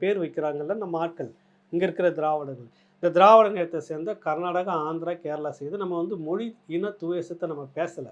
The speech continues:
பிரதமர் சொல்றதை நம்ம வரவேற்கிறோம். அந்தந்த மண்ணை சேர்ந்தவர்கள் தான் அந்தந்த மண்ணை ஆள வேண்டும். அந்தந்த மொழியினர் தான் அந்தந்த மண்ணை வந்து ஆள வேண்டும். அப்படிதான் நீங்க சுதந்திரத்துக்கு முன்னாடி ஒவ்வொரு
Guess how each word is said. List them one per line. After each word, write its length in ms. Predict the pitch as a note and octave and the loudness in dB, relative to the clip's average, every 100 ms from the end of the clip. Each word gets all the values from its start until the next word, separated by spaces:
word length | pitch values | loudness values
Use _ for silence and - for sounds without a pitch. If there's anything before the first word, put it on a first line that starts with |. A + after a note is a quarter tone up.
| _ _ _ _ _ _ _ _ _ _ G3 | _ _ _ _ _ _ _ _ _ _ 2
பிரதமர் 440 | A3 B3+ B3 - | 6 6 6 0
சொல்றதை 280 | G3 F3+ F#3+ A3 | -2 0 0 0
நம்ம 140 | F3 D#3 | 2 2
வரவேற்கிறோம். 580 | E3+ F#3+ E3+ - B2 _ _ _ - | 2 0 -4 -6 -16 _ _ _ -2
அந்தந்த 400 | F#3 A#3 A3+ G#3 F#3 | 2 4 4 4 0
மண்ணை 280 | G#3+ A#3+ B3+ A3+ | -2 -2 -4 -2
சேர்ந்தவர்கள் 500 | F#3+ F#3 F#3 F3 F3 A3+ | -2 0 0 0 0 0
தான் 100 | F3+ | 0
அந்தந்த 260 | E3+ D#3+ D3+ | 0 0 -2
மண்ணை 240 | D#3+ G#3 F3+ C#3+ F3 | -2 -2 0 2 4
ஆள 100 | G3 D#3+ | 2 0
வேண்டும். 260 | C#3+ A#2+ - _ | -6 -10 -20 _
அந்தந்த 340 | E3 F3+ F#3 E3+ | -6 -2 -2 -2
மொழியினர் 640 | D#3 G3 B3+ B3+ A3 F#3 | 0 0 2 2 2 2
தான் 200 | G#3 A3+ | 0 -2
அந்தந்த 340 | F#3 F3 E3+ D3+ | -4 -2 -4 -4
மண்ணை 540 | D3+ F3 F#3+ D3+ A2+ - | -4 -4 -4 -4 -10 -14
வந்து 280 | D3 E3+ E3+ | -10 -4 -4
ஆள 300 | C3+ D3+ E3 | -2 -2 -4
வேண்டும். 300 | C3+ A#2 - _ _ _ _ _ | -6 -12 -20 _ _ _ _ _
அப்படிதான் 380 | D#3+ F3 A3+ B3+ | -2 0 2 2
நீங்க 200 | A#3+ G3+ F3 | 2 0 0
சுதந்திரத்துக்கு 540 | G#3 A#3 A3+ A3+ G3 | 0 2 0 -2 -4
முன்னாடி 640 | F3+ F3+ F#3 G3+ G#3 F3+ D#3+ | -2 0 -2 -2 -4 -2 -2
ஒவ்வொரு 500 | E3+ G#3+ B3 A#3+ | 0 0 0 2